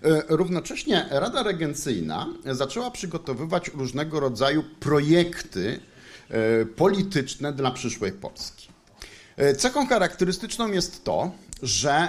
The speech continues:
Rada Regencyjna nie stworzyła żadnego projektu konstytucji.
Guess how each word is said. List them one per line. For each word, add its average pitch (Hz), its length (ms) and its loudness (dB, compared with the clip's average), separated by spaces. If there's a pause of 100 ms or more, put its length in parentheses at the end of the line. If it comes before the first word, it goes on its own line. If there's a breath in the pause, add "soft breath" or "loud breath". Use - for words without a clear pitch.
Rada 160 340 0
Regencyjna 160 720 0
nie 143 180 0
stworzyła 110 840 -2
żadnego 135 800 2 (180)
projektu 120 600 0
konstytucji. - 1000 -6